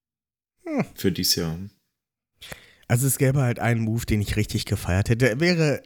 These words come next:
Speaker 1: relativ unnötig gewesen, aber irgendwie hätte ich's <laughs> absolut geil gefunden, wenn Derrick Henry das Ravens Jersey tragen würde.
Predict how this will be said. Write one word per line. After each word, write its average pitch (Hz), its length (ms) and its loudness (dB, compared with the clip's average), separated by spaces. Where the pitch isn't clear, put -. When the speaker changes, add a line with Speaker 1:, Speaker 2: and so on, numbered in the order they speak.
Speaker 1:
relativ 139 680 2
unnötig 143 600 2
gewesen, 113 600 0
aber 143 200 4
irgendwie 110 220 2
hätte 185 180 2
ich's 170 140 -4
<laughs> - 40 -14
absolut 135 600 0
geil 113 240 2
gefunden, 120 400 0
wenn 98 220 2
Derrick 110 400 2
Henry 90 600 2
das 82 240 0
Ravens 76 380 0
Jersey 80 300 0
tragen 71 340 -6
würde. - 280 -8